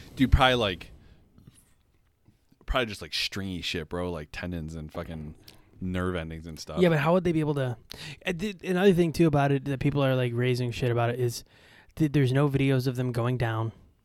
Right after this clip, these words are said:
Speaker 2: There's no videos of them dr-, getting dropped off into the ocean.
Speaker 1: Well, there was that other, <clears throat> um, uh,
Speaker 2: The Titan?
Speaker 1: the chick that worked for Ocean Gate was supposedly there at the launch.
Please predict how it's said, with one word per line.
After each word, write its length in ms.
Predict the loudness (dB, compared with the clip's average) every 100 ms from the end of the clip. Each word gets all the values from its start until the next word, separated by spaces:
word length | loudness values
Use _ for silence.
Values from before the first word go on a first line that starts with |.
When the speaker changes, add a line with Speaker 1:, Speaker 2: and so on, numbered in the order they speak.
| _
Speaker 2:
There's 180 | -2 2
no 120 | 2 2
videos 360 | 2 0 0
of 80 | -4
them 140 | -4 -6
dr-, 140 | -4
getting 200 | -2 0
dropped 340 | 2 2 4 4
off 220 | 4 4
into 100 | 2
the 140 | 2
ocean. 360 | 0 -2 -4 -6 -12 _ _ -20 -20 -10 2
Speaker 1:
Well, 120 | 6
there 140 | 8
was 140 | 8 8
that 160 | 12
other, 280 | 12 12 12
<clears throat> 0 |
um, 480 | 10 8 4 -4 -8 -12 -18 -20 -20 -20 -20 -20 -4
uh, 460 | 0 2 2 2 0
Speaker 2:
The 80 |
Titan? 460 | -2 -4 -4 -2 -4 -6 _
Speaker 1:
the 80 | -2
chick 440 | 2 4 4 2 2
that 380 | 4 4 2 -4 -18
worked 440 | -4 4 4 2 -6
for 500 | 0 2 2 0 -4 -2
Ocean 340 | 0 0 -2
Gate 280 | 0 -2 -4 -20 _ -20 -20 -2
was 100 | -2
supposedly 480 | 4 6 6 4 2
there 220 | 4 4
at 100 | 4
the 80 | 2
launch. 540 | 0 0 0 0 -4